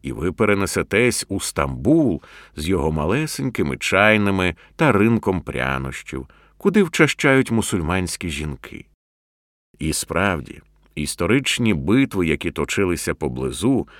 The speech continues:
ледь змогли зупинити ісламське нашестя, що котилося на Європу в середньовіччя, і про це не забув ніхто з одного і другого боку.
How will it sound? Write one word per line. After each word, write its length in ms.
ледь 360
змогли 460
зупинити 720
ісламське 640
нашестя, 800
що 220
котилося 600
на 100
Європу 680
в 40
середньовіччя, 1000
і 120
про 220
це 540
не 220
забув 440
ніхто 720
з 180
одного 560
і 100
другого 540
боку. 540